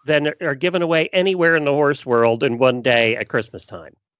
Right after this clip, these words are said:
This includes your choice. If you're a grand prize winner, you can win your choice of any Wintec saddle.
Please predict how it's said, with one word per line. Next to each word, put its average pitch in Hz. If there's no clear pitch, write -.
This 180
includes 202
your 170
choice. 208
If 156
you're 220
a 240
grand 202
prize 135
winner, 120
you 160
can 226
win 185
your 185
choice 190
of 175
any 202
Wintec 170
saddle. 110